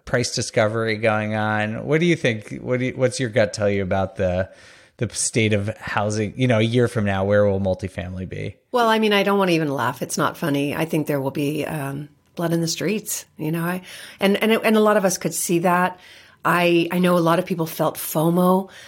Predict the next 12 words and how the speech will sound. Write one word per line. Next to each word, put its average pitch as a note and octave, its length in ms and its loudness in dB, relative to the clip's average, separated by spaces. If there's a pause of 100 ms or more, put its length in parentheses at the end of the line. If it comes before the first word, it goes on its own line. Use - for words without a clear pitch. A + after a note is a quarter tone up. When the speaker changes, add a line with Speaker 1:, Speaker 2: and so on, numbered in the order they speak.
Speaker 2:
I C#3 120 -2
see F3+ 200 0
people, F3+ 560 0
I G#3 100 0
know A3 120 2
people A3 320 -2
who G3+ 140 -2
did G#3 200 -2
twenty G#3+ 360 0
acquisitions G3+ 760 0
this - 220 -6
year. - 240 -6